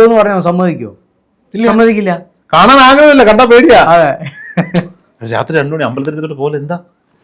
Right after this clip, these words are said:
Speaker 2: ഭഗവതി കുളിക്കാൻ പോകുന്ന സമയമാ,
Speaker 1: ആ.
Speaker 2: കണ്ടൂടെ?
Speaker 1: <laughs>
Speaker 2: എടാ, രാവിലെ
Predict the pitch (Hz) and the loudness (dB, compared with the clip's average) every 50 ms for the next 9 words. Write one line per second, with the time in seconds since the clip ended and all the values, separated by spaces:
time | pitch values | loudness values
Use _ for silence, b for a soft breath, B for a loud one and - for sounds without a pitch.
0 | _ _ 101 98 110 120 147 175 147 131 131 127 175 180 180 185 185 175 170 156 | _ _ -20 -10 -8 -6 -6 -4 -4 -6 -4 -2 -2 0 0 0 0 0 -2 -2
1 | 156 170 156 147 139 135 127 120 113 113 120 127 143 175 208 247 240 202 151 127 | -2 -2 -2 -2 -2 -2 -4 -4 -4 -4 -4 -2 2 2 4 4 4 4 4 2
2 | 180 180 180 220 202 190 220 185 - 202 185 - 175 160 - 123 143 160 139 135 | 2 0 0 0 0 0 0 -2 0 -2 -4 -4 -4 -6 -4 -2 0 2 2 4
3 | 147 208 240 | 4 4 4